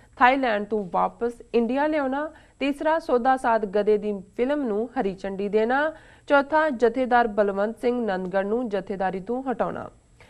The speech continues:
ਔਰ ਡਾਕਟਰ ਸਾਹਿਬ ਜੀ, ਇਹ ਚਾਰ ਝਟਕੇ ਲੱਗਣ ਤੋਂ ਬਾਅਦ ਸਿੱਖ ਕੌਮ ਥੋੜ੍ਹੀ ਜਿਹੀ ਮਾਯੂਸ ਹੋਈ ਹੈ ਔਰ ਅਸੀਂ ਆਪਣੇ ਨੌਜਵਾਨ ਵੀਰਾਂ ਨੂੰ ਬੇਨਤੀ ਕਰਾਂਗੇ ਕਿ ਉਹ ਨੌਜਵਾਨ ਵੀਰ ਜਿਹੜੇ ਕਿ ਭਾਈ ਗੁਰਬਖਸ਼ ਸਿੰਘ ਜੀ ਦੇ ਸੰਘਰਸ਼ ਨਾਲ ਜੁੜੇ ਸੀ,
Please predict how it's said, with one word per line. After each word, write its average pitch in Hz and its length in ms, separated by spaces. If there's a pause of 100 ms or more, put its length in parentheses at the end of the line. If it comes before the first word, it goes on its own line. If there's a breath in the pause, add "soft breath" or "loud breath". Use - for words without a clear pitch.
(220 loud breath)
ਔਰ 294 120
ਡਾਕਟਰ 302 260
ਸਾਹਿਬ 294 240
ਜੀ, 285 120
ਇਹ 269 240
ਚਾਰ 214 300
ਝਟਕੇ 220 400
ਲੱਗਣ 202 360
ਤੋਂ 226 140
ਬਾਅਦ 190 380
ਸਿੱਖ 208 180
ਕੌਮ 214 360
ਥੋੜ੍ਹੀ 202 260
ਜਿਹੀ 190 260
ਮਾਯੂਸ 170 440
ਹੋਈ 202 240
ਹੈ 285 260 (380 loud breath)
ਔਰ 302 200 (160)
ਅਸੀਂ 294 220
ਆਪਣੇ 214 340
ਨੌਜਵਾਨ 190 480
ਵੀਰਾਂ 180 240
ਨੂੰ 185 120
ਬੇਨਤੀ 185 340
ਕਰਾਂਗੇ 196 440
ਕਿ 220 280
ਉਹ 220 160
ਨੌਜਵਾਨ 180 560
ਵੀਰ 175 260
ਜਿਹੜੇ 202 300
ਕਿ 226 140
ਭਾਈ 202 300
ਗੁਰਬਖਸ਼ 175 400
ਸਿੰਘ 202 160
ਜੀ 190 100
ਦੇ 190 300
ਸੰਘਰਸ਼ 180 380
ਨਾਲ 185 200
ਜੁੜੇ 180 340
ਸੀ, 277 300